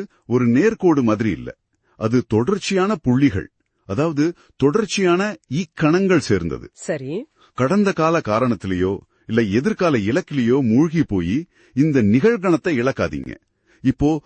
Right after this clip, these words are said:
Speaker 1: இந்த கணத்துல என்ன செய்ய முடியுங்கிறதுல முழு கவனமும் இருக்கணும்.
Speaker 2: ஒரு, ஒரு நடனம் மாதிரி சொல்றீங்க.
Speaker 1: ஆமா, சரியா சொன்னீங்க. ஒரு நடனம் மாதிரி ஒவ்வொரு அடியும் ஒவ்வொரு கணமும் முக்கியம்.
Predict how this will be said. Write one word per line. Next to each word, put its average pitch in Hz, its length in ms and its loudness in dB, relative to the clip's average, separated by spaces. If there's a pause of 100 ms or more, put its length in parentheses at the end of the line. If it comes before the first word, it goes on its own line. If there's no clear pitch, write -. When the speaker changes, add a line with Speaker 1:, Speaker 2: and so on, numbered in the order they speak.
(140)
Speaker 1:
இந்த 185 320 4
கணத்துல 196 500 -2
என்ன 165 260 2
செய்ய 196 320 0
முடியுங்கிறதுல 170 680 -2 (300)
முழு 165 360 2
கவனமும் 151 500 2
இருக்கணும். 80 340 -4 (160)
Speaker 2:
ஒரு, 185 220 2 (160)
ஒரு 165 200 0 (200)
நடனம் 247 420 2
மாதிரி 180 220 0
சொல்றீங்க. 131 420 -6 (260)
Speaker 1:
ஆமா, 92 240 0 (180)
சரியா 135 300 4
சொன்னீங்க. 82 340 -2 (240)
ஒரு 117 180 2
நடனம் 123 420 2
மாதிரி 90 260 -2 (400)
ஒவ்வொரு 170 420 2
அடியும் 151 340 0 (100)
ஒவ்வொரு 131 380 0
கணமும் 120 420 2
முக்கியம். 78 360 -6